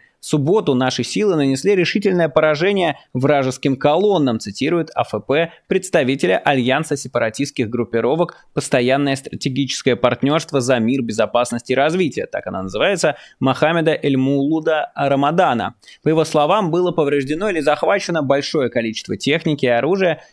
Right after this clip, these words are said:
также есть пленные. И, собственно, видеозаписи и фотографии это подтверждают. Источники Ильи Барабанова из русской службы би би си, э, его источник, который якобы ранее служил в Ч В К «Вагнер», говорил, что погибло как минимум восемьдесят два наемника.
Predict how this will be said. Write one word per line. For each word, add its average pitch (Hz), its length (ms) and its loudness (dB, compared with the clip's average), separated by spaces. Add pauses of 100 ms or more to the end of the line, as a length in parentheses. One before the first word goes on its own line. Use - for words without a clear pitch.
также 147 360 0
есть 123 360 -2
пленные. 139 720 0
И, 196 220 -2
собственно, - 340 -6
видеозаписи 117 840 -2 (180)
и 127 380 2
фотографии 110 640 0
это 113 240 -2 (240)
подтверждают. 120 720 -2
Источники 220 480 0
Ильи 214 140 2
Барабанова 156 560 2
из 156 80 0
русской 185 260 -2
службы 147 320 0
би 131 120 0
би 123 140 0
си, 196 360 0 (200)
э, 143 60 -4 (720)
его 120 200 0
источник, 156 600 -2
который 120 320 0
якобы 120 320 0
ранее 120 260 2
служил 123 320 -4
в - 80 -10
Ч 120 100 -10
В 113 60 -6
К 123 160 0
«Вагнер», 190 320 2
говорил, 147 300 2
что 170 160 -2
погибло 151 480 0
как 131 180 -2
минимум 160 320 0
восемьдесят 143 560 -4
два 123 260 0
наемника. 107 720 -2